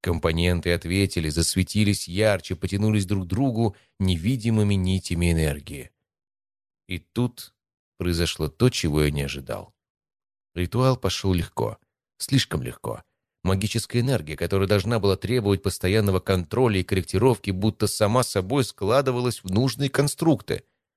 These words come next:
Заклинательная комната резонировала с компонентами так идеально, словно ее строили именно для этого момента.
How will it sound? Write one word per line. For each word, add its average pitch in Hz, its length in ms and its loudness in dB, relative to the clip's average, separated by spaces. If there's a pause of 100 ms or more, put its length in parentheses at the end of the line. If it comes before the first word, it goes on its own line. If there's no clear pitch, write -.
Заклинательная 98 800 0
комната 107 460 2
резонировала 104 580 2
с - 100 -4
компонентами 98 720 0
так 120 300 0
идеально, 104 640 -2 (280)
словно 110 420 0
ее 101 140 2
строили 123 640 0
именно 156 480 0
для 143 220 0
этого 139 320 0
момента. 127 640 -2